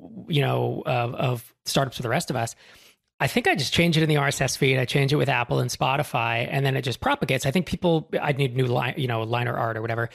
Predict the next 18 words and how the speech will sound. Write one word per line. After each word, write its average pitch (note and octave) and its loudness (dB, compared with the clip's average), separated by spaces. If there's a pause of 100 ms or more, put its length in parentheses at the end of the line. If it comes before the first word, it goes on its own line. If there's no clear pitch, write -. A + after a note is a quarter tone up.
(140)
I - -4
think B3 0
people A#3 4
be F#3 4
confused E3 2
for C#3+ -2
a - -2
few E3 2
weeks. G3 0 (560)
And D#3+ 4
I E3+ 6
guess G#3+ 2
all A3 4
the E3 4
incoming E3 2
links - 0 (520)
would D3+ 4
say D3+ 2